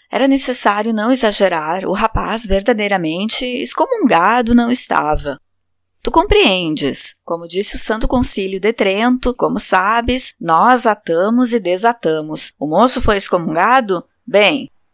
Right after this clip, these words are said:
levantamos-lhe a excomunhão, fica tão limpo como dantes. Não, isso não te dê cuidado."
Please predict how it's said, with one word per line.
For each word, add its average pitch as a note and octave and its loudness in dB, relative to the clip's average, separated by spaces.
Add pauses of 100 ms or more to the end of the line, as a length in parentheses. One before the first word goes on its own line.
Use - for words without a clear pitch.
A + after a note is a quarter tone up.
levantamos-lhe B3 0
a C4 -2
excomunhão, C4 4
fica - -2
tão A#3+ 0
limpo A#3+ 0
como A#3 -6
dantes. E3 -2
Não, E3+ -2
isso B3+ 0
não A#3 0
te B3 2
dê G3+ 0
cuidado." D3 0